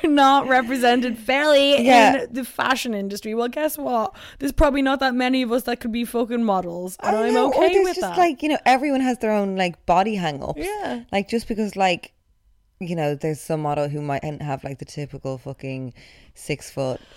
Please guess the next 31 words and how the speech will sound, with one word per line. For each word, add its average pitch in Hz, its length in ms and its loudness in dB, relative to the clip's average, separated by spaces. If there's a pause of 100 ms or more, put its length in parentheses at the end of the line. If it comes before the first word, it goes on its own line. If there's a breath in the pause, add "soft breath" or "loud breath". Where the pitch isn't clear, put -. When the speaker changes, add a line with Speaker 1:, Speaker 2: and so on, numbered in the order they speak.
(280 soft breath)
Speaker 2:
rake 131 260 -4
thin, 131 260 -8
whatever. 135 380 -4
Like, 120 240 -6
no 151 160 -4
one's 170 160 -6
representing, 139 540 -8
like, 127 240 -8
the 135 260 -6 (480 soft breath)
long, 135 240 -4
skinny 135 280 -8
legs, 127 280 -4
slightly, 131 500 -8 (380)
you 151 120 -6
know, 131 180 -4
Speaker 1:
<laughs> - 20 -14
Speaker 2:
soft 269 480 2
belly. 151 480 -2
Like, 320 280 8
I'm 359 180 10
not 311 220 10
Speaker 1:
Yeah. 294 100 10
Speaker 2:
seeing 190 240 6
that 185 200 6
represented, 160 460 2
but 175 120 -6
that 185 120 4
doesn't 185 240 -8
mean 180 400 -2
Speaker 1:
<laughs> - 20 -2
That's 339 220 0